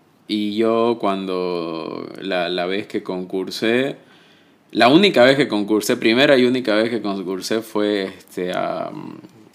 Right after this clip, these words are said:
en ese concurso de Botrán. Eh,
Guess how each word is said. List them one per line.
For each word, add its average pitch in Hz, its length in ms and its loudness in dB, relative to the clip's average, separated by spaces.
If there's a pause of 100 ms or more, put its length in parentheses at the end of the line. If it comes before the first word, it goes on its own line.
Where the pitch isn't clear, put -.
en 101 180 -6
ese 104 160 -4
concurso 104 440 -2
de 98 80 0
Botrán. 131 580 0 (880)
Eh, 50 1200 -12